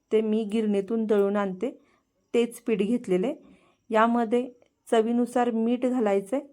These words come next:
आणि बारीक चिरलेली कोथिंबीर घातली आहे. तर कोथिंबीर थोडीशी जास्त घातलेली आहे. यामध्ये दीड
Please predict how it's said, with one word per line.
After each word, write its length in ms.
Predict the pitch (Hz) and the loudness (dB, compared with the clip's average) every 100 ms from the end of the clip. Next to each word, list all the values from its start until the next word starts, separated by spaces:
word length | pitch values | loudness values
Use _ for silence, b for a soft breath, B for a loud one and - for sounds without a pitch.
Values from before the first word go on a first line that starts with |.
| _ | _
आणि 340 | 190 208 202 247 b b b - | -4 -2 -2 -4 b b b -8
बारीक 440 | 202 233 262 269 262 - | 0 4 4 2 -4 -10
चिरलेली 760 | - 254 202 196 202 208 262 - _ _ _ _ _ | -2 -2 2 0 2 -2 -6 -10 _ _ _ _ _
कोथिंबीर 600 | - 262 262 233 214 220 | 2 2 2 -4 2 2
घातली 440 | 220 269 196 190 214 | 2 -2 -2 -4 -4
आहे. 80 | 285 _ _ - | -6 _ _ -4
तर 100 | 226 | -4
कोथिंबीर 640 | - 277 269 254 240 247 254 | 0 0 2 0 0 -2 -2
थोडीशी 420 | 262 240 233 247 | -4 -4 -4 -2
जास्त 360 | 247 233 - 190 | 0 0 -2 -4
घातलेली 500 | 208 214 185 180 226 | -4 -2 0 0 -2
आहे. 80 | - b b b b - | -6 b b b b -6
यामध्ये 580 | 226 233 247 254 208 269 - b b 214 | 0 2 2 0 0 -2 -4 b b -10
दीड 280 | 202 240 | -4 -2